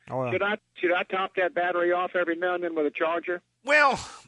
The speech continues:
Speaker 3: that's a good question. And really, if you don't have one of those new computerized chargers, you can actually do more harm than good by overcharging
Speaker 2: Uh-oh.
Speaker 3: it.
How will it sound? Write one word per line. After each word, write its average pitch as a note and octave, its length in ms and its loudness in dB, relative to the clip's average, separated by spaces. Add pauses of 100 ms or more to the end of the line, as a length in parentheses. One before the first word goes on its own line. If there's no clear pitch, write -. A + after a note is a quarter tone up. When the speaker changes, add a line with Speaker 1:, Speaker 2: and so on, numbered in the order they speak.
(300)
Speaker 3:
that's A3+ 240 2
a - 20 -8
good D#3+ 240 2
question. F#3 540 4
And E3 180 -4
really, B3 480 2
if E3+ 160 -4
you G3 60 -4
don't B3 220 2
have G3+ 220 6
one F3 140 0
of D3+ 140 -2
those - 80 -20
new F#3+ 140 -4
computerized D#3 1080 2
chargers, D3 560 0
you D3+ 80 -8
can D3+ 120 -4
actually D#3+ 340 2
do C3+ 60 -10
more D3 180 -2
harm D3+ 260 0
than A#2+ 140 -8
good D3 280 0
by B2 100 2
overcharging B2+ 640 -2
Speaker 2:
Uh-oh. C3+ 60 -6
Speaker 3:
it. - 60 -20